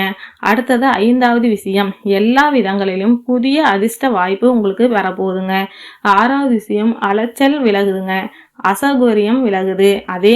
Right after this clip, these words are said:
மாதிரி குடும்பத்தாருடைய தேவைகள் எல்லாமே பூர்த்தி செய்யக்கூடிய அளவுக்கு இந்த காலகட்டத்துல பண வரவு உங்களுக்கு பல வழிகள்ல வந்து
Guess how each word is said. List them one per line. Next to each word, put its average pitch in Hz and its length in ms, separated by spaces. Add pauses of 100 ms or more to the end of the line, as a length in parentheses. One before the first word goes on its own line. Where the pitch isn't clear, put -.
மாதிரி 208 360
குடும்பத்தாருடைய 226 840 (160)
தேவைகள் 247 600
எல்லாமே 190 520
பூர்த்தி 277 420
செய்யக்கூடிய 196 560
அளவுக்கு 185 460 (400)
இந்த 240 200 (100)
காலகட்டத்துல 202 880
பண 214 360
வரவு 202 500
உங்களுக்கு 202 440
பல 208 320
வழிகள்ல 202 580
வந்து 202 240